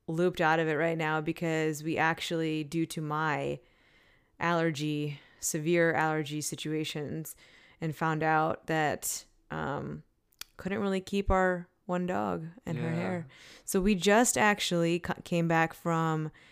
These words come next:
Speaker 1: giving her to her new home. Um, and it's actually the same guy we got her from.
Speaker 2: Mm-hmm.
Speaker 1: And he still has her mom and
Speaker 2: Yeah,
Speaker 1: her
Speaker 2: and her
Speaker 1: sister.
Speaker 2: sister,
Speaker 1: And they
Speaker 2: yeah.
Speaker 1: all look alike. It was so funny.
Speaker 2: Yeah, they look just like each
Speaker 1: Um,
Speaker 2: other.
Speaker 1: and all I did was try. I didn't think she was gonna go. I sh-,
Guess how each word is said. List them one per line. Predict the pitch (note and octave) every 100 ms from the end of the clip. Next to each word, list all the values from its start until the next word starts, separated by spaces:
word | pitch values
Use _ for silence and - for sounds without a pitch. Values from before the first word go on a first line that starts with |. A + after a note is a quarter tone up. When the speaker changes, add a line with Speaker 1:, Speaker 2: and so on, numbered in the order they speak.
| - _ _
Speaker 1:
giving | F3+ F3+
her | G3+
to | G3+ F#3+
her | G3
new | F#3 G#3
home. | F3 D#3+ D#3+ F#3+ - _ _ _ _ _ -
Um, | F3 F3
and | F3
it's | F3
actually | F#3 F#3
the | F3+
same | - F3
guy | E3+
we | E3
got | D#3+ D#3+
her | E3
from. | C#3+ D3+ D#3+ G3 -
Speaker 2:
Mm-hmm. | A#2+ A2+ A2 B2
Speaker 1:
And | - F3+ F3 E3+ E3+
he | F3+
still | - F#3+ F#3
has | F3 E3+
her | D#3 D#3+
mom | D#3 F3+ D#3+ D#3
and | E3
Speaker 2:
Yeah, | - -
Speaker 1:
her |
Speaker 2:
and | E3 E3+
her |
Speaker 1:
sister. | E3 A3+ A#3 - G3 F#3 F#3+
Speaker 2:
sister, | A2 - G3+
Speaker 1:
And | G3+ G3+
they |
Speaker 2:
yeah. | A3
Speaker 1:
all | A3+ A3
look | B3 C4
alike. | D#4+ C4 G3+ G#3 G#3+
It |
was | G#3+ A3
so | - A3+ A3+
funny. | C4 C4 B3 F#3+ G3
Speaker 2:
Yeah, | A#2+ A2
they |
look | A2+ A#2+
just | - A#2 A#2+
like | F#2
each |
Speaker 1:
Um, | F#3+ F#3+ F#3 F#3
Speaker 2:
other. | B2 G3+
Speaker 1:
and | G3+
all | A#3
I | C4
did | A3 G#3+
was | G3+ -
try. | - F#3+ G#3 G3 F3
I | F#3 F#3
didn't | F#3 G#3
think | G3+ G3+
she | -
was | E3
gonna | E3+
go. | D#3+ E3
I | -
sh-, | G3+